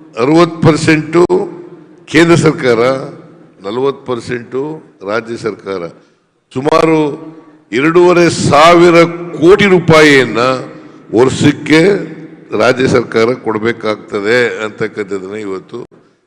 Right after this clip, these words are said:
ಮರೀಲಿಕ್ಕೆ ಸಾಧ್ಯ ಇಲ್ಲ. ಅದಕ್ಕೋಸ್ಕರವಾಗಿ ನಾವು ನರೇಗಾ ಬಚಾವ್ ಒಂದು ಆಂದೋಲನವನ್ನ ಮಾಡಬೇಕಾಗಿದೆ.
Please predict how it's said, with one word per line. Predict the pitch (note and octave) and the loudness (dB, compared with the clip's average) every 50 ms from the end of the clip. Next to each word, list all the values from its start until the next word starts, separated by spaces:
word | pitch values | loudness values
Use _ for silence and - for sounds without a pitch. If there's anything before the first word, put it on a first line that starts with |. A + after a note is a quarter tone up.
| _ _ - | _ _ -8
ಮರೀಲಿಕ್ಕೆ | F#2+ G2+ G#2 G2+ F#2+ - - - G#2 | -6 -6 -6 -6 -8 -10 -10 -12 -12
ಸಾಧ್ಯ | G#2+ - - F#2+ F#2 F2+ E2 E2+ - F#2 | -12 -8 -6 -4 -4 -4 -6 -6 -6 -4
ಇಲ್ಲ. | F2+ E2+ D#2+ D#2 D#2 D2 - - _ _ _ _ _ _ _ _ _ | -4 -4 -4 -6 -10 -12 -12 -16 _ _ _ _ _ _ _ _ _
ಅದಕ್ಕೋಸ್ಕರವಾಗಿ | G2+ A2 G#2 - C3+ C#3+ C#3+ C#3 - C3+ C3 B2+ B2+ B2 A#2+ A#2 B2+ C#3 C#3 D#3 D3+ - - - - _ _ _ _ _ _ _ _ _ | -12 -12 -8 -6 -4 -4 -4 -4 -4 -4 -2 -2 0 -2 -2 -4 -6 -8 -10 -10 -14 -18 -20 -20 -20 _ _ _ _ _ _ _ _ _
ನಾವು | G#2+ A2+ B2 B2+ C3 B2+ B2+ B2 A#2+ A#2+ A#2+ A2+ - - - G2 | -6 -4 -2 -2 -2 -2 -2 -2 -4 -4 -6 -10 -12 -16 -10 -6
ನರೇಗಾ | G#2 A2+ A#2+ C#3 C#3 C3+ B2 B2+ B2+ B2+ | -2 0 2 2 2 2 2 0 0 0
ಬಚಾವ್ | A#2+ - A#2 A#2 - - B2+ B2+ C3 A#2+ G#2 F#2 E2 - - - - - - - - - _ _ _ _ _ _ _ _ _ _ _ | 0 -2 -4 -2 0 2 4 4 4 4 2 0 -4 -10 -16 -18 -20 -20 -20 -20 -20 -20 _ _ _ _ _ _ _ _ _ _ _
ಒಂದು | G#2+ A2 A2 A2 G#2+ G2+ | -14 -10 -8 -6 -4 -2
ಆಂದೋಲನವನ್ನ | G#2 A2+ A#2+ A#2 B2+ B2+ B2 A#2+ A#2 A2+ A2 G#2+ G#2+ | -2 -2 -2 -2 -4 -4 -4 -4 -8 -8 -8 -8 -10
ಮಾಡಬೇಕಾಗಿದೆ. | G#2 G2+ G2+ A2 A#2 A2+ G#2+ A2+ A2 - A2 A2 A2 G#2 G#2+ A2 A#2+ B2 | -8 -6 -6 -6 -6 -6 -8 -10 -10 -8 -8 -8 -8 -8 -8 -8 -8 -8